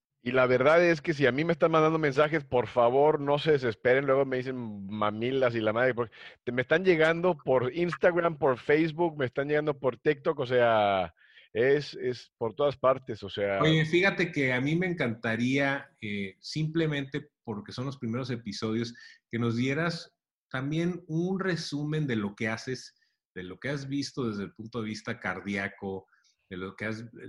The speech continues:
Speaker 2: del, del daño que le hace, eh, pues, la enfermedad metabólica al corazón. ¿Qué es lo que haces? O sea, porque,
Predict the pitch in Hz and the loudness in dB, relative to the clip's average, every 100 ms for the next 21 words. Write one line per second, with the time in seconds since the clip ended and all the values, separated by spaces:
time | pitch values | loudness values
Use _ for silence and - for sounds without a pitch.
0 | 117 120 110 110 107 101 101 101 107 117 | -14 -10 -8 -8 -8 -8 -8 -8 -12 -10
1 | 117 120 135 139 135 - 110 104 104 110 | -4 -4 -2 -4 -6 -8 -8 -6 -6 -6
2 | 117 - - 113 110 104 98 _ _ _ | -8 -8 -6 -4 -4 -6 -10 _ _ _
3 | _ - 101 98 95 98 _ _ _ _ | _ -14 -10 -8 -10 -14 _ _ _ _
4 | _ _ _ _ _ _ - 120 110 117 | _ _ _ _ _ _ -8 -6 -6 -8
5 | 110 107 104 107 104 113 135 135 120 107 | -8 -6 -6 -6 -4 -4 -4 -4 -4 -4
6 | 113 120 117 113 101 - 95 90 - 117 | -4 -4 -6 -8 -8 -10 -10 -8 -4 -4
7 | 139 156 _ _ _ - 147 156 156 170 | -4 -8 _ _ _ -8 -2 -2 2 2
8 | 165 139 107 101 101 - 139 - - 95 | 2 0 0 0 -4 -6 -8 -8 -18 -14
9 | 107 92 101 107 | -12 -10 -8 -8